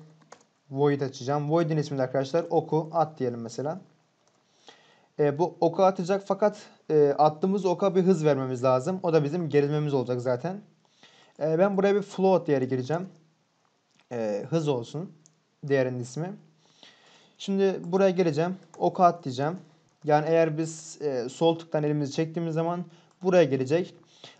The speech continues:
Ama buraya gelmesi, gelmesinin bir şartı var. O da buraya bir hız, e, parametresi girmiştik. Yani buraya bir hız göndermesi lazım. Yoksa hata verecektir.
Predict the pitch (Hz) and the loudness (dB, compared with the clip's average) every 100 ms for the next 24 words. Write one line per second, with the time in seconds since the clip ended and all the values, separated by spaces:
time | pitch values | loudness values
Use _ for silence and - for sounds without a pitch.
0 | - 180 196 190 202 160 170 175 185 - | -6 0 0 2 0 4 2 2 -2 -2
1 | 214 214 160 165 180 175 196 190 - 151 | -4 -2 4 4 4 -2 -4 0 4 2
2 | 127 160 180 165 185 185 175 175 170 190 | 4 0 0 0 0 0 0 2 2 -2
3 | - 185 156 156 - - 120 120 117 151 | 0 0 -2 -10 -20 -10 -6 -6 -2 0
4 | 151 156 156 156 151 127 123 180 196 _ | 2 0 -4 -4 -4 -4 -6 -8 -8 _
5 | _ _ _ - - 170 170 185 180 180 | _ _ _ -20 -4 -2 0 0 2 2
6 | 180 170 - - - 160 156 156 156 156 | 2 0 -6 -16 0 2 4 4 2 0
7 | 143 135 147 180 - _ 165 156 151 185 | 2 2 0 -6 -12 _ 0 0 2 0
8 | 175 - _ - 151 156 170 151 131 127 | 0 -8 _ -6 -4 4 4 6 0 -2
9 | 127 185 - | -6 -8 -8